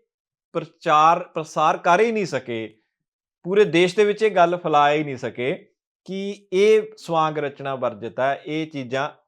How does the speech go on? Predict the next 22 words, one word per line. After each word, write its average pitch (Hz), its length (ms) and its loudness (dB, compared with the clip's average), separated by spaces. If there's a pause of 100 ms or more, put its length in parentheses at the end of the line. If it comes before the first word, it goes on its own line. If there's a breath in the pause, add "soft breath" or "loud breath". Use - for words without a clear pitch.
ਹੋਣੀਆਂ 135 360 -6
ਨਹੀਂ 123 180 -10
ਚਾਹੀਦੀਆਂ। 123 480 -8 (360 soft breath)
ਜੇ 180 220 2
ਮੈਸੇਜ 165 500 0
ਗਿਆ 160 300 2
ਹੁੰਦਾ 170 280 2
ਪੂਰੇ 135 300 -4
ਦੇਸ਼ 120 280 -6
ਦੇ 131 80 -8
ਵਿੱਚ, 151 200 -10
ਫਿਰ 165 140 -6
ਉਹੀ 170 200 -4
ਗੱਲ 170 260 2
ਹੈ 247 80 2
ਕਿ - 400 -16
ਕੇਰਲ 196 420 4
ਦੇ 214 100 4
ਵਿੱਚ 185 220 -2
ਵੀ 170 180 -2
ਇਹ 175 60 -2
ਮੈਸੇਜ 143 440 -6